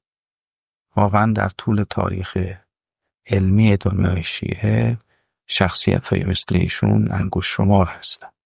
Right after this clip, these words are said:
با این جامعیت و این عمق، به خصوص با رویکرد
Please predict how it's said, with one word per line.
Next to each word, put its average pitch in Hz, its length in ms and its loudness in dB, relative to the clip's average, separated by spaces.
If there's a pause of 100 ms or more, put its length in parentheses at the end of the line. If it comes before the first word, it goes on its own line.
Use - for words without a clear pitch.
(1300)
با - 100 0
این 107 200 2
جامعیت 95 880 0
و - 60 -8
این 104 280 0
عمق، 120 340 2 (720)
به 107 100 -4
خصوص - 520 0 (140)
با 101 360 -2 (720)
رویکرد 104 560 2